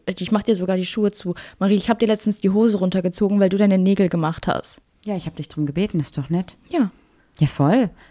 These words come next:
Speaker 2: Aber ich mach dir auch immer den Badeanzug zu. Aber glaubst du, ich bin
Speaker 1: Manchmal macht auch Nele. Liebe Grüße.
Speaker 2: <laughs> Liebe Grüße. Na, ich glaube halt, dass zum Beispiel, also wenn man jetzt sich so diese Eigenschaften von Golden Retriever Lesbians anschaut, das ist schon sehr viel, was auf dich zutrifft, so, ne?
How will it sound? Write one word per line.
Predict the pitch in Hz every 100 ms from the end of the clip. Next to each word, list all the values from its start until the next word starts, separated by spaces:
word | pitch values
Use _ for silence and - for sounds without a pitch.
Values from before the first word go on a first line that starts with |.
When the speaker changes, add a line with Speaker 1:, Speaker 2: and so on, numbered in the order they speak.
| _ - - -
Speaker 2:
Aber | 165 170
ich |
mach | 170 165
dir | 160 139
auch | 156
immer | 208
den | 269 269
Badeanzug | 180 156 - 139 - 131
zu. | - 139 135 135
Aber | 147 156
glaubst | 151 185 -
du, |
ich | 254 190
bin | 214
Speaker 1:
Manchmal | 226 262
macht | 254 247
auch | 254
Nele. | 233 214 202 202 220 -
Liebe | 220 220
Grüße. | - 196 190 190 196 208
Speaker 2:
<laughs> |
Liebe | 208 220 208 285 311
Grüße. | 220 214 208 - - - -
Na, | 185
ich | -
glaube | 208 220
halt, | 208 208 - - - _ _ -
dass | 185 180 -
zum | - 196
Beispiel, | 180 185 190 190 180 -
also | 151 131 - -
wenn | 170
man | 202 196
jetzt | 170
sich | 180 165
so | 156
diese | 151 160
Eigenschaften | 165 165 156 143 135 - 143
von | - 143 135
Golden | 147 139 147 190
Retriever | 202 214 147 143 190
Lesbians | 135 - 131 131
anschaut, | 135 143 139
das | 170
ist | - 233
schon | 240 190
sehr | 185 202
viel, | - 170
was | 165
auf | 165
dich | - 151
zutrifft, | - 151 - - -
so, | - 143
ne? | 175